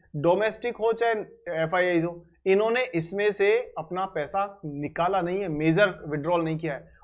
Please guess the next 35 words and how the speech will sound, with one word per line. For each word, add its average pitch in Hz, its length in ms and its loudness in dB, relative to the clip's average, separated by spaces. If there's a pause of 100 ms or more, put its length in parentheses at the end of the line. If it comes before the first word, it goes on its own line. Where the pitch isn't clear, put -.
और 175 100 2
वो 202 100 4
तभी 185 280 2
हो 226 120 4
सकता - 300 -2
है 214 80 2
जबकि 190 300 -4
कंपनी 170 460 -4
के 190 120 -2
बिजनेस 151 440 -6
मॉडल 165 240 -2
पे 196 320 -6 (280)
लॉन्ग 208 500 4
टर्म 240 220 2
के 220 80 -4
हिसाब 175 280 0
से 180 140 -2
इनको 180 460 -4 (180)
ट्रस्ट 175 320 -6
हो। 131 200 -18 (420)
ठीक 202 160 -4
है, 285 220 -2 (360)
so 196 60 0
अब 185 80 2
आप 202 140 4
समझ 196 220 -2
गए 226 100 2
होंगे 226 260 2
कि 226 120 -10
कंपनी 208 340 -2
कैसा 196 320 -2
परफॉर्म 185 360 -4
कर 165 120 -4
सकती 139 300 -10
है। 120 140 -12